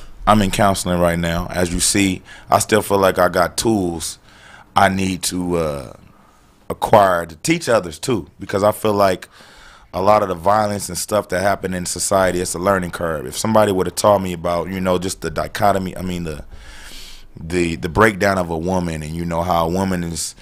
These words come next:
she's always gonna test you. You know, reading a book by David Deida, I would ex-, encourage you all to go read that, uh, The Way of the Superior Man. I used to read it, it didn't really stick, but now it's starting to resonate with me.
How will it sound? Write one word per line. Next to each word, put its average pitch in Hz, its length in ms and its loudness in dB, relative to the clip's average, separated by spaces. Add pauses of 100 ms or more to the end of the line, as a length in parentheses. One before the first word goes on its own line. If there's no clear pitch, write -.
(120)
she's 110 240 0
always 117 260 6
gonna 92 220 -6
test - 400 -6
you. 73 120 -16 (300)
You 90 120 -10
know, 87 280 -6
reading 95 440 -4
a 82 100 -4
book 90 320 -4
by 85 180 -4
David 87 460 -2
Deida, 98 460 -4
I 87 120 -4
would 82 200 -2
ex-, - 220 -12 (720)
encourage 85 460 2
you 85 120 0
all 90 160 6
to 87 60 -2
go 85 120 -2
read 85 340 0
that, 90 300 2
uh, 80 220 -6
The 78 120 -8
Way 92 200 2
of 85 120 2
the 85 80 -4
Superior 90 520 2
Man. 92 420 2 (540)
I 104 120 8
used 113 240 2
to 98 100 0
read 120 280 4
it, 117 180 2
it 98 80 -2
didn't 107 180 -2
really 104 180 2
stick, - 480 -2
but 90 120 -4
now 101 260 2
it's 92 80 -2
starting 92 260 -2
to 80 80 -6
resonate 85 460 0
with 69 200 -8
me. 65 180 -18